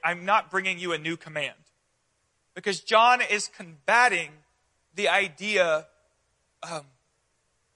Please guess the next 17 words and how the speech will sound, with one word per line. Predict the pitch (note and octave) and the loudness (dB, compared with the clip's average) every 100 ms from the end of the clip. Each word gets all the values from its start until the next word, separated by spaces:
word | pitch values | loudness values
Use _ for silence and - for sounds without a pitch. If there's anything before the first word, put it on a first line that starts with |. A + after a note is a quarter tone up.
| - | -4
that | G3 F3+ | -4 -2
whatever | F#3 B3 B3+ B3+ | 0 0 0 0
is | G#3 D#3+ | -2 -2
new | E3+ F#3 G#3+ F3 D3 - _ _ | -10 -8 -6 -6 -10 -16 _ _
must | F3 F3+ - - | -6 -4 -6 -10
be | E3 | -12
good. | - D3+ - - _ _ _ _ _ _ _ _ _ _ - | -4 -4 -4 -10 _ _ _ _ _ _ _ _ _ _ -20
Okay? | D3 E3+ F#3+ _ _ D#3+ | -2 -2 -2 _ _ -8
You | G3+ C4 | -6 4
live | B3+ B3 | 4 4
in | |
a | A#3+ | -2
society | A3+ F#3+ - F#3+ F3 D#3 C#3 _ _ _ | -4 -6 0 2 2 -2 -12 _ _ _
where | F3+ | -6
you | F3+ E3 | -6 -10
crave | - G3 G3 G3+ D#3+ | -8 -2 0 -2 -6
novelty | D3+ D#3 D3+ C3 - A2+ | -2 0 0 -4 -18 -20